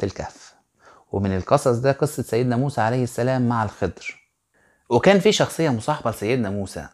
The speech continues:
نشأت وترعرعت على الإيمان. قال تعالى: "وإذ قال موسى لفتاه لا أبرح حتى أبلغ مجمع البحرين أو أمضي حقوبا".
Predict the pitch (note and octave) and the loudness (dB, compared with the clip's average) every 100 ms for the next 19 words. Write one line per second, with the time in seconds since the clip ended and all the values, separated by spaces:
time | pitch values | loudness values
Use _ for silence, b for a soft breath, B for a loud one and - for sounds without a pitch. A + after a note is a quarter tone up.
0 | _ A#2+ D#3+ D#3+ A#2 A2+ G2 F#2 F2+ E2+ | _ -2 -2 -2 -4 -4 -4 -4 -2 -2
1 | F2 G#2+ B2 - G#2+ G2 E2+ F2+ F#2 F#2+ | 2 4 2 2 -2 0 -2 -4 -4 -4
2 | F2 F2 - D#3 C#3 G#2+ G2 G2+ A2+ B2 | -6 -10 0 4 6 4 -2 -2 0 0
3 | B2 A#2+ B2 b b b b - G#2 G2 | 0 -2 -6 b b b b 2 2 2
4 | G2 - D3+ C#3 A2+ A#2+ E3 D3 A#2+ A2 | -4 -2 0 0 -2 0 -2 -2 -2 -2
5 | G2+ G2+ F#2+ G2 C3+ C3 G#2 A2+ A#2+ F2 | -2 -4 -6 -2 0 0 -2 -2 0 0
6 | G#2+ G2+ A2+ - G#2 - - - - G#2 | 0 0 0 0 -2 -2 -4 -2 0 2
7 | - G#2 G2+ C3+ A#2 G#2+ A2+ A2+ A#2+ A2+ | 2 0 2 2 2 -2 -2 0 0 0
8 | G2+ G2+ - B2+ D#3+ E3 D#3+ B B B | 0 -2 0 2 2 2 -4 B B B
9 | B D3 D#3+ A#2 A2 G2+ G#2+ G2 - G2+ | B 6 6 4 0 -2 -2 -2 -4 -6
10 | F#2+ E2+ E2+ | -6 -6 -8